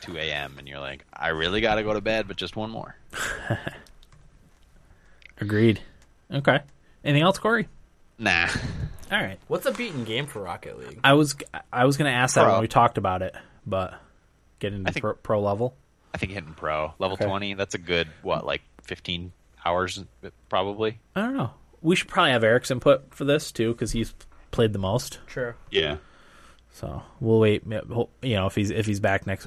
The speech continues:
Speaker 2: he should be back next week. We'll get, we'll get his input on what, uh, what a beaten game for Rocket League should be, or is. 'Cause if it's a season,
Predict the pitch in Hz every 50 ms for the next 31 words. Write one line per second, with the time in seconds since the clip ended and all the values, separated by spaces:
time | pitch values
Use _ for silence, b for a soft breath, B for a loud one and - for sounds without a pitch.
0 | - - - 131 110 - 135 107 95 92 92 90 87 - - 95 - - 92 92
1 | 90 - 98 98 95 95 95 98 98 101 101 104 110 107 95 104 95 95 - 110
2 | 95 95 90 90 92 90 92 92 82 - - 95 92 90 95 95 101 107 104 98
3 | 104 101 87 101 98 92 98 95 92 92 92 - - 92 95 95 92 92 92 92
4 | 92 92 - 90 90 92 92 95 92 98 - _ _ _ - - - - 110 95
5 | 92 95 95 90 - - - b b b b b b b b b b b b b
6 | b - - 92 85 92 95 - - - 120 131 127 - 135 - 113 - - -
7 | 170 156 131 110 107 98 95 101 98